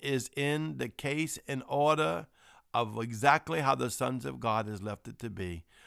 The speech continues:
because we've yet to find the fullness of who we are. But a day is coming.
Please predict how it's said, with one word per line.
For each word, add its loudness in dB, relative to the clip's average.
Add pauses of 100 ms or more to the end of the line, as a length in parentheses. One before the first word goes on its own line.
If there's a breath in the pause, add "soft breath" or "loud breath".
(160 soft breath)
because -6
we've -4
yet 0
to -2
find 0
the -4
fullness -4
of -10
who -6
we -2
are. -2 (400 loud breath)
But -2
a -6
day -4
is -4
coming. -4